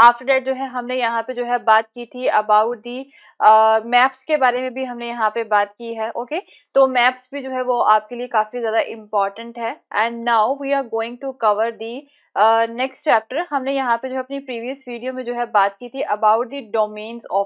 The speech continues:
the earth, ओके। तो अर्थ के जो है कौन-कौन से जो है मेजर डोमेन्स हैं उनके बारे में हम यहाँ पे जो है कवर कर रहे थे। And अपनी प्रीवियस वीडियो में, में हमने यहाँ पे बात की थी about the lithosphere, ओके।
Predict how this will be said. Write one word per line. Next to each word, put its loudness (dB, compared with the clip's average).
the -10
earth, -6
ओके। -6
तो 4
अर्थ 4
के -6
जो -8
है 0
कौन-कौन -2
से -12
जो -4
है -6
मेजर -2
डोमेन्स -4
हैं -4
उनके -8
बारे 0
में -12
हम -10
यहाँ -6
पे -8
जो -6
है -6
कवर -4
कर -2
रहे -8
थे। -8
And 4
अपनी -4
प्रीवियस -6
वीडियो -4
में, -6
में -6
हमने -4
यहाँ -4
पे -4
बात 2
की -12
थी -6
about 0
the -6
lithosphere, -10
ओके। -2